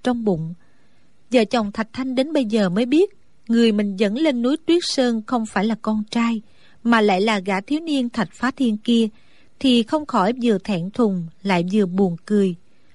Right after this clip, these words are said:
Lần thứ nhất nhận lầm con đã đành,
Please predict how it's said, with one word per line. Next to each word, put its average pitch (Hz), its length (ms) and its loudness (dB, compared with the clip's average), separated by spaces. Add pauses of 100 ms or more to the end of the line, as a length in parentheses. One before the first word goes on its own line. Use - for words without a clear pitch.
(440)
Lần 208 280 2
thứ 233 100 -4
nhất 320 320 -4
nhận 180 220 0
lầm 185 300 0
con 240 280 0
đã 202 120 -2
đành, 202 260 -4